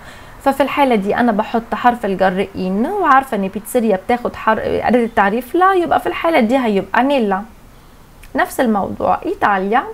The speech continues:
الدول، أنا عارفة إن هي بتاخد حرف الجر إن،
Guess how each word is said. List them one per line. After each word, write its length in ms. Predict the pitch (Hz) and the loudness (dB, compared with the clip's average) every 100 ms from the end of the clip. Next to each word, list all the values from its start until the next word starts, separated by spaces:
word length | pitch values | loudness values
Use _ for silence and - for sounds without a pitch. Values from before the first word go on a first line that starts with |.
| - | -4
الدول، 480 | 220 208 226 262 392 - 285 | -2 2 2 2 -2 -6 0
أنا 120 | 277 | 4
عارفة 280 | 285 - 226 | 4 2 2
إن 80 | |
هي 120 | 240 277 | 2 0
بتاخد 360 | 233 226 285 | -2 -2 -2
حرف 280 | - 262 - | 0 -2 0
الجر 340 | 190 185 185 - | -2 -2 -4 -4
إن، 320 | 233 202 185 | -2 0 -2